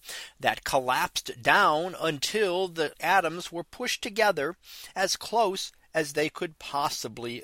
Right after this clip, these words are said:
go. And again, that makes the star about the size of Earth. Now, this is an image taken by Hubble, and because of the detail,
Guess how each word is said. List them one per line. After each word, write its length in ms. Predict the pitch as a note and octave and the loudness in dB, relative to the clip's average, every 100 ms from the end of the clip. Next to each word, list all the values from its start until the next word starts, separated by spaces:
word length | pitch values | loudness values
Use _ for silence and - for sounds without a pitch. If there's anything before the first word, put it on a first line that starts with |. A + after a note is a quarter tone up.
| C3 A#2+ | -12 2
go. 480 | C3 D#3+ D#3 F2+ - - - _ _ _ _ _ _ _ _ F3 | 6 8 6 2 -6 -20 -20 _ _ _ _ _ _ _ _ -6
And 240 | C#3 C3+ | -2 -2
again, 240 | A#2 C#3 | 2 2
that 160 | B2+ B2+ | 2 2
makes 240 | E3 - | 0 0
the 100 | - | -2
star 500 | D3 - G#3+ F#3+ F#3 - - - - - | -2 6 8 10 8 2 -12 -18 -4 2
about 540 | F3 - F#3 D#4+ E4 | 2 4 2 2 0
the 100 | - | -2
size 580 | - - B2 A2+ A#2+ - - | 2 4 4 2 0 -2 -2
of 220 | A#2 G#2+ - | -4 -4 -4
Earth. 580 | E3 F#3 B2+ - - - - _ _ - - - - - | 2 2 0 -6 -16 -20 -20 _ _ -20 -18 -18 0 6
Now, 300 | C#3+ F3+ E3 | 8 8 4
this 360 | B2+ A3 - | 2 2 4
is 200 | F#3+ G3 | 2 2
an 100 | G3+ | 0
image 400 | C3+ C#3 F#3+ - | -2 -2 -2 -4
taken 440 | - D#3+ - E3+ D3 | 2 2 2 -2 2
by 260 | D3+ C#3+ | 4 6
Hubble, 480 | - G3 A3 E3 F3+ | 6 6 6 2 2
and 420 | D#3 D#3 F#3+ E3+ | 2 0 -2 -8
because 400 | - - - F3+ | -8 0 2 2
of 140 | E3+ C#3+ | 0 0
the 80 | C3+ | 0
detail, 720 | C3 C4 - D3 B2+ D#3 | 0 -4 0 0 2 0